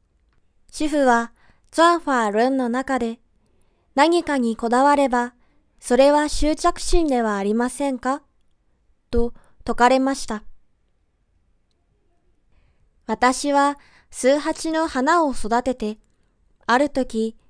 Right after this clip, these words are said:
それを見て幸せな気持ちになりました。少し長く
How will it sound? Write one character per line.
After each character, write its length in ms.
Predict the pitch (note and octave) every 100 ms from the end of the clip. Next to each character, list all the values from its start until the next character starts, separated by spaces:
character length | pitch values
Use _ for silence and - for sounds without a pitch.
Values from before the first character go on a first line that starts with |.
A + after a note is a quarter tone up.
| _ _
そ 200 | - A#3
れ 160 | B3 C#4+
を 100 | D4+
見 140 | D#4
て 320 | - B3+ B3 - _ _ _
幸 460 | - A#3+ C4+ D#4
せ 160 | - E4+
な 160 | E4+
気 140 | E4 D#4+
持 160 | E4
ち 180 | E4 E4
に 160 | E4 E4
な 100 | D#4+
り 120 | D#4+
ま 160 | D#4+ D#4
し 120 | -
た。 160 | G#3+ - _ _ _ - - - _ _ _ _ _ _ _ _ _ _
少 300 | - - D#4+
し 260 | - C4+ A#3
長 300 | B3+ D#4+ E4
く 280 | C4+ C4